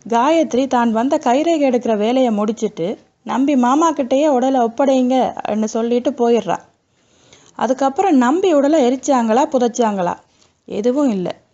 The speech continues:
அது போக, பிரகாஷ் வீட்டுக்கு வந்த நம்பியோட மாமா இன்னும் தன்னை அடிக்கடி போலீஸ் அலக்களிப்பதாக சொல்றாரு.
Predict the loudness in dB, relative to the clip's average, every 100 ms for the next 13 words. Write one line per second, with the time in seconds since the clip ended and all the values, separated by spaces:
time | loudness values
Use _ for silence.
0 | _ _ -6 -4 0 2 2 0 0 -2
1 | 0 0 2 -2 0 0 0 0 0 0
2 | 0 2 2 0 0 2 2 0 -4 -8
3 | -4 -2 0 0 0 0 2 2 0 -2
4 | -2 -2 0 0 0 -2 0 -2 0 -2
5 | 0 0 0 0 -2 -2 0 0